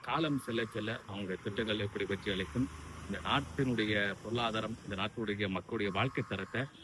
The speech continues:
அடுத்த கட்டத்துக்கு எப்படி கொண்டு செல்வாங்க அப்படிங்கிறதையும் மக்களாகிய இந்த நாட்டினுடைய பிரஜையாகிய நாங்க ஒவ்வொருவரும் பொறுத்திருந்து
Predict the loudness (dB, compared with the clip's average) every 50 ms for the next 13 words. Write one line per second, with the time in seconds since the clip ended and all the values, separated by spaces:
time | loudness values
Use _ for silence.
0 | -12 -6 -2 -2 -2 -2 -2 -4 -4 -4 -4 -6 -6 -6 -4 -2 -2 -2 0 2
1 | 2 2 2 2 0 0 2 2 0 0 -2 -2 0 0 0 -2 -2 -4 -6 -6
2 | -6 -4 -4 -2 -2 -2 -2 -4 -4 -4 -2 0 0 0 -2 -4 -12 -20 -20 -12
3 | -6 -2 -2 -2 0 2 2 4 4 2 2 0 0 0 0 0 0 0 0 0
4 | 0 0 2 2 0 0 0 0 0 0 0 0 -2 -2 -4 -6 -4 -4 -2 -2
5 | -2 -2 0 0 0 0 0 2 2 0 0 -2 -6 -18 -20 -2 2 4 4 4
6 | 4 2 2 0 0 0 -2 -2